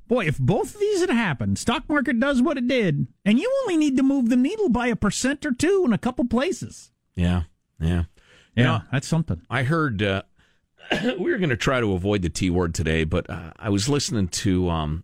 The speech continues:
Speaker 2: what was it? Oh, the horrific C N N.
Speaker 1: <laughs> The horrific C N N.
Speaker 2: And they had, uh, <laughs> uh, uh, g-, governor lady, used to be the governor of Kansas, a woman, Democrat. I can't remember her name. There are too many politicians, and I don't care. Um, I suppose I should, probably should know these people's names, but
Speaker 1: Eh.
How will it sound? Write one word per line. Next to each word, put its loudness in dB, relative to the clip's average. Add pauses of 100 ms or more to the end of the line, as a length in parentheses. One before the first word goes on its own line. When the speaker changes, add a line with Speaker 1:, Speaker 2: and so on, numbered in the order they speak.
Speaker 2:
what -4
was 0
it? -4
Oh, 0
the -2
horrific -4
C 0
N 0
N. -2 (140)
Speaker 1:
<laughs> 2 (540)
The 2
horrific -2
C -2
N 0
N. -6
Speaker 2:
And -2
they 0
had, -2
uh, 0 (140)
<laughs> -14
uh, -4
uh, 0 (280)
g-, 2
governor -2
lady, 2
used 0
to -2
be 4
the 0
governor 0
of -8
Kansas, -2
a -2
woman, 0
Democrat. -2
I -2
can't -2
remember 0
her 0
name. -2
There 2
are 0
too 0
many 0
politicians, -2
and 0
I 0
don't -4
care. -4 (480)
Um, -4
I 0
suppose 0
I 2
should, -2
probably -2
should 0
know -2
these -2
people's -2
names, 0
but 0
Speaker 1:
Eh. 2